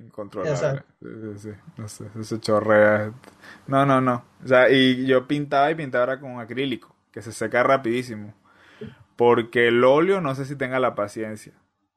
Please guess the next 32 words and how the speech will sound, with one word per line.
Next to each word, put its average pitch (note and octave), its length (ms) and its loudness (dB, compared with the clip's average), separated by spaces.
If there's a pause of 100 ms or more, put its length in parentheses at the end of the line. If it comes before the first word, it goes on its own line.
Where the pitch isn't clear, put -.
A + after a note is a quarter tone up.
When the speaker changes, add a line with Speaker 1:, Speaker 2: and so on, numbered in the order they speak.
(120)
Speaker 1:
No C#3+ 160 2
lo D#3+ 80 0
he - 20 0
intentado E3 520 0
nunca, A#2 340 -6
debería A#2 540 -2
probar A#2+ 340 -2
a B2 60 0
ver A#2 220 -4
qué B2 100 -10
tal. A2 240 -16 (1120)
Pero A2+ 240 0
bueno, A2 180 -4
esas A#2 240 -10
para C3+ 100 -4
hacer B2 320 -6 (280)
cosas B2+ 320 -6
de B2+ 100 -4
mu-, A2+ 240 -16
de A2+ 140 -8
mucho A2+ 260 -10
tiempo, G#2 340 -8
pues, G2+ 160 -14
no G2 100 -16
sé, - 160 -20 (880)
mm, B2 300 -12
dos A2+ 220 0
semanas A#2 420 -2
pintando, G#2+ 500 -6
qué G#2 120 -8
sé A2 200 -6
yo. G2+ 260 -6